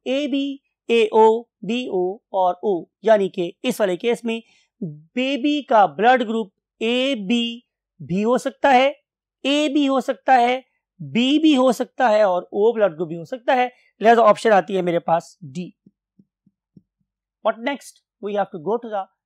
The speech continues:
next part of the word। Yes, my dear students, now we want to discuss question number five। How many types of gametes, हम कितनी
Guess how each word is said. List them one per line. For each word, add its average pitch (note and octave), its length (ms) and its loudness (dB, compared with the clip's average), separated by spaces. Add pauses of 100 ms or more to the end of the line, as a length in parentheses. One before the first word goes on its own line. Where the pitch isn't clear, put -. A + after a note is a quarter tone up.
(120)
next G3+ 200 -10
part F3+ 180 -10
of D#3+ 60 -20
the F3 140 -18
word। - 240 -20 (4000)
Yes, C4 220 -4
my D4 140 0
dear C4+ 140 -4
students, G3 400 -6 (200)
now A3+ 100 -6
we C#4 160 -6
want C#4+ 180 -4
to C#4+ 60 -8
discuss C4 400 -8
question A3+ 260 -4
number G3 200 -6
five। F#3+ 340 0 (1080)
How C#4+ 180 0
many D#4 240 -2
types B3 380 -2
of D4 140 -6 (160)
gametes, A3 480 -4 (520)
हम D4 200 2 (120)
कितनी D#4 380 -2